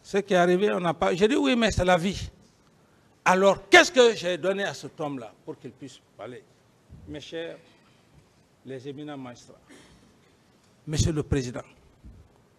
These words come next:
je suis devant votre auguste tribunal parce que j'étais encombrant. Un Dadis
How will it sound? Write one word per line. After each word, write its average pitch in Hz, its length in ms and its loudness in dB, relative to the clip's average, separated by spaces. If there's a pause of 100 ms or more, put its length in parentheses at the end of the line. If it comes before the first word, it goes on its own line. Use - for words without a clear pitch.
(460)
je 147 100 -4
suis 170 200 -4
devant 170 420 0 (1400)
votre 135 840 -2
auguste 143 360 -8
tribunal 147 640 -4 (960)
parce - 180 -8
que 156 140 -4
j'étais 127 640 -6
encombrant. 214 600 4 (3500)
Un 160 100 -2
Dadis 156 460 -2